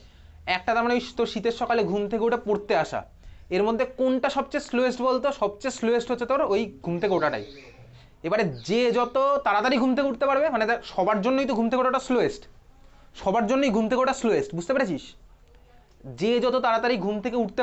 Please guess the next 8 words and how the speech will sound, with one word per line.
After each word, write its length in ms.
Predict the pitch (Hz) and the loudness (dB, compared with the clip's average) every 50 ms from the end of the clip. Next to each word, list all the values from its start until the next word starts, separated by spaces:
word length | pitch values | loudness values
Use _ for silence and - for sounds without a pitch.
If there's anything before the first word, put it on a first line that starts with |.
| 208 226 | 2 2
পারবে 240 | 208 190 151 123 107 - - - - - - - - - - - | 2 2 0 -2 -4 -6 -12 -18 -20 -20 -20 -20 -20 -8 -2 0
তার 100 | 185 202 | 0 2
মানে 100 | 220 226 214 - - - - - - - | 0 0 -2 -6 -14 -20 -20 -8 -2 -2
তার 120 | 220 247 - - | -2 -2 -2 -6
স্লোয়েস্টটা 480 | - 202 202 220 240 240 240 - - 311 - - 202 | -2 0 2 2 2 2 0 -2 -2 -2 0 0 0
একটু 180 | 208 - - 247 233 | 0 0 0 2 2
হলেও 160 | 254 262 254 254 254 | 2 2 2 2 0
fast, 220 | 247 247 - - | -2 -2 -2 -8